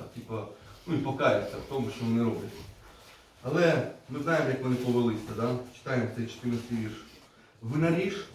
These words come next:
ну, ці наймані працівники, як його побачили,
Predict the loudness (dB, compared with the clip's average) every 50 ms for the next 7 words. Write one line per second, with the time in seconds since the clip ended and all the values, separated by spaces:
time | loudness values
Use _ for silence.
0 | -20 -20 -20 -20 -20 -20 -18 -16 -10 -8 -6 -6 -4 -2 -2 0 2 2 4 2
1 | 2 2 -2 -6 -4 0 2 2 2 0 -2 -8 -8 -10 -16 -18 -18 -20 -20 -20
2 | -18 -8 -2 0 2 2 4 4 4 4 6 4 4 4 2 4 6 4 4 4
3 | 0 -2 -2 -4 -4